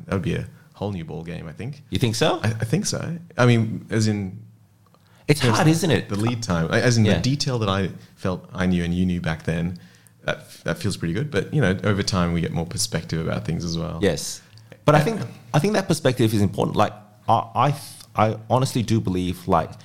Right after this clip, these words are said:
Speaker 2: what I would have talked about back then
Speaker 1: Mm.
Speaker 2: is very different to how I would approach things right now.
Speaker 1: Yeah, I
Speaker 2: So,
Speaker 1: get it.
Speaker 2: yes. And, and so, like, when I used to do the part one teaching for respiratory physiology,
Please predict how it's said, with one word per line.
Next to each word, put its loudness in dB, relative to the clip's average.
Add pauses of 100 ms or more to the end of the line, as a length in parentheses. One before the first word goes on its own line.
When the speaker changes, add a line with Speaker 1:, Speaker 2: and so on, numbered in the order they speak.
(520)
Speaker 2:
what 2
I 6
would 4
have 0
talked -2
about -2
back -4
then 0
Speaker 1:
Mm. -8 (540)
Speaker 2:
is -6
very 4
different -4
to -6
how -2 (400)
I 4
would -2
approach -4
things -2
right 0
now. 2 (240)
Speaker 1:
Yeah, -6
I 0
Speaker 2:
So, 4
Speaker 1:
get 0
it. -14 (300)
Speaker 2:
yes. 2
And, 2
and 6
so, 6
like, 2 (140)
when 4
I 6
used 0
to 2
do 4
the 0
part 0
one 0
teaching -4
for 0
respiratory -4
physiology, 0